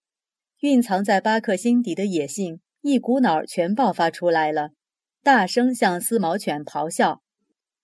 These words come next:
虽然丝毛犬认为巴克是个极度危险的家伙，但是他一向表现得胆小怕事，欺负一下没事，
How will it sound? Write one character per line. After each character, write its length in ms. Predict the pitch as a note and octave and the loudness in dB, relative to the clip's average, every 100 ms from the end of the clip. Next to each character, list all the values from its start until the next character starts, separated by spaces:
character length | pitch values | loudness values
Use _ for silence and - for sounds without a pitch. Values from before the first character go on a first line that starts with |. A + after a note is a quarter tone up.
| _ _ _ - | _ _ _ -4
虽 200 | A3 A3 | 0 2
然 320 | F#3+ F3+ G3 _ | 0 -4 -10 _
丝 200 | - D4+ | -8 0
毛 180 | D4+ B3 | 4 4
犬 240 | C#4 E3+ F3+ | 2 -4 -2
认 160 | G3+ | -2
为 220 | E3+ E3+ | 0 -2
巴 260 | E3+ A3+ A#3 | 0 2 2
克 220 | A#3+ G#3 | 0 -2
是 180 | F#3+ G3+ | -2 -2
个 160 | F#3+ E3+ | 0 0
极 160 | G3 | 0
度 140 | A3 A#3+ | 0 2
危 180 | B3+ | 2
险 200 | D4 E3+ | 0 -6
的 120 | D3+ D3+ | -6 -2
家 220 | E3 E3+ | -2 -2
伙， 240 | - D#3 - _ _ _ _ _ _ - | -2 -2 -4 _ _ _ _ _ _ 0
但 180 | A3+ | 0
是 220 | A3 A3 G3+ | 2 0 0
他 160 | A#3+ | 0
一 140 | B3 C4 | 0 0
向 240 | C#4 A3 | 0 0
表 200 | F#3+ D#3 | -2 -6
现 220 | - F#3+ | -2 -2
得 140 | F3 D#3+ | 0 -2
胆 200 | F3+ A#3+ | -2 0
小 200 | F3 D3+ | 0 0
怕 220 | G#3+ F#3 | -4 -6
事， 340 | - F#3+ E3 _ | -4 -6 -6 _
欺 200 | - C#4 | -6 -6
负 180 | C4+ G#3+ | -4 -4
一 100 | F3 | -4
下 220 | G3+ A#3 | -2 -2
没 180 | D#3+ E3+ | -2 -6
事， 320 | - C4 F#3 | -2 -2 -2